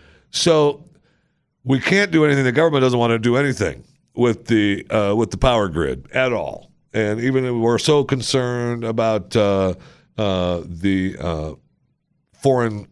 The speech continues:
entities, uh, killing our grid with the E M T, with, and just, and just,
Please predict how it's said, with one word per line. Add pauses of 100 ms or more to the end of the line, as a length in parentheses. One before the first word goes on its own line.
entities, (300)
uh, (180)
killing
our
grid
with
the (100)
E
M
T,
with,
and
just,
and
just,